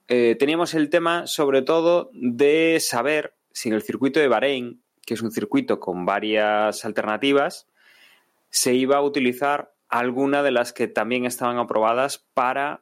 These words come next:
eh, para Fórmula uno. Porque hasta ahora hemos tenido algún circuito donde se podría, en esas repeticiones, haber hecho alguna, alguna innovación,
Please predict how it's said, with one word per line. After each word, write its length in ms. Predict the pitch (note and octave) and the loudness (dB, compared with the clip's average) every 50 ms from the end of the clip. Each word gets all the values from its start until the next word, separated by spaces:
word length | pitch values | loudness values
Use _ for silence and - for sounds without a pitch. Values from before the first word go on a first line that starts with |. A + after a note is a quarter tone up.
| _ _ _ | _ _ _
eh, 380 | - F2 E2 - - C#2 - - - - _ | -12 -10 -10 -8 -8 -10 -10 -12 -14 -10 _
para 160 | - A#2 G#2+ | -4 -4 -4
Fórmula 340 | G2+ - A#2+ A#2 A2+ G#2+ G#2 | -4 -6 -6 -4 -2 -2 -2
uno. 300 | F#2+ F#2 F2+ F2+ F#2 - _ _ _ | -2 -2 -4 -10 -12 -16 _ _ _
Porque 340 | _ - G#2+ G#2 G#2 G2+ - | _ -2 -2 -2 -2 -4 -6
hasta 220 | G#2 - - - A#2+ | -6 -6 -4 -2 0
ahora 240 | B2 C3+ C3 A#2+ | 2 2 2 0
hemos 300 | G2+ G2+ G#2 G#2+ G#2+ - | -2 -4 -4 -6 -8 -6
tenido 200 | - A#2+ B2 B2 A2+ | -4 -2 0 0 0
algún 200 | G2 G2 G#2 G2+ | 0 -2 -2 -2
circuito 340 | A2 G#2+ G#2 B2 B2+ B2 G#2 | -2 -2 -2 -2 -2 0 -2
donde 180 | F2+ - - | -2 -2 -4
se 120 | - - F2 | -6 -8 -8
podría, 580 | - - F#2 F#2 G#2 G#2+ A2 G#2+ G#2 - - _ _ _ _ _ _ - | -4 -2 0 2 2 4 4 2 2 -2 -4 _ _ _ _ _ _ -18
en 360 | - - - E2 E2 E2 E2 | -14 -14 -12 -12 -10 -10 -8
esas 200 | - - - G#2 | -8 -6 -6 -4
repeticiones, 600 | G#2 G2+ G#2+ - G#2 - - B2+ A#2 A2+ - - | -4 -6 -6 -8 -6 -4 -4 -4 -4 -4 -6 -6
haber 180 | F2+ F2+ F#2 | -4 -4 -2
hecho 220 | F#2+ G2 - - F#2 | -2 -4 -4 -4 -6
alguna, 580 | G2 F#2+ G#2 G2+ G2 G2 G2+ G2+ G2+ F#2+ F#2 _ _ _ _ _ _ - - - _ _ _ _ _ _ _ | -4 -4 -2 -2 -2 -2 -2 -2 -2 -4 -6 _ _ _ _ _ _ -20 -20 -20 _ _ _ _ _ _ _
alguna 320 | - G#2 G#2+ G#2+ A2+ A2 A2+ | -4 -4 -2 -2 0 -2 -2
innovación, 640 | A2+ A2+ A2+ A2+ A#2+ A#2+ - - D3 D3 D3+ E3 | 0 0 0 0 0 -2 -2 -2 -2 -2 -2 -4